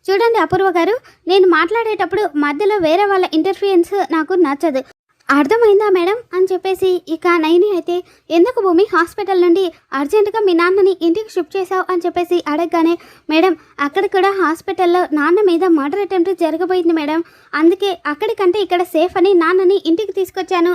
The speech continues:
అని చెప్పేసి భూమి అంటూ ఉంటే, ఇక అపూర్వ అయితే, "మరి ఇప్పుడేమైందే?" అని చెప్పేసి అపూర్వ కోపడుతూ ఉంటే, "అపూర్వ గారు no interference, ఒక్క విషయం రెండుసార్లు చెప్పాలంటే నాకు మహా చిరాకు" అని చెప్పేసి ఏసీపీ నైని అంటూ ఉంటే, "సారీ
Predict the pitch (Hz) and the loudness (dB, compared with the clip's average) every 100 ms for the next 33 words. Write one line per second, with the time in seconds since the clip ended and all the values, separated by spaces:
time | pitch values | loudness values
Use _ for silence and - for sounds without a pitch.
0 | - 339 349 330 349 339 320 320 370 359 | 0 0 0 0 -2 -2 -4 0 2 2
1 | - 285 302 349 311 339 320 320 294 392 | 0 -6 -4 -2 -2 -4 -4 -6 -6 -2
2 | 381 320 339 339 - - - 349 415 302 | -2 0 -2 -4 -14 -12 -2 0 0 -4
3 | 320 427 453 415 381 370 381 311 339 330 | -6 -4 0 0 0 0 -2 -2 -2 -4
4 | 320 320 320 277 302 392 359 349 349 330 | -4 -6 -4 -4 -4 -2 -2 -2 -2 -2
5 | 370 359 359 330 339 349 - _ - 294 | 0 -2 -2 -2 0 -2 -8 _ -4 -2
6 | 440 466 403 339 370 494 _ _ 311 427 | 0 0 2 2 0 -4 _ _ 0 2
7 | 359 392 359 311 294 - - _ _ _ | 2 0 -2 -2 -2 -8 -20 _ _ _
8 | 311 311 453 415 415 330 294 311 381 403 | -6 -2 -2 0 0 0 0 0 0 -2
9 | 392 349 359 359 330 339 427 - 311 294 | -2 -2 0 2 0 0 -4 -4 -6 -2
10 | 381 302 269 285 403 381 349 339 339 339 | -2 -2 -2 -2 -2 0 0 0 0 -2
11 | 339 339 330 339 330 320 269 302 403 392 | 0 -2 0 -2 -2 -4 -4 -4 -2 0
12 | 349 320 330 - 285 349 330 349 349 349 | 0 0 -2 -2 -4 -2 -2 -2 -2 0
13 | 320 381 | 2 0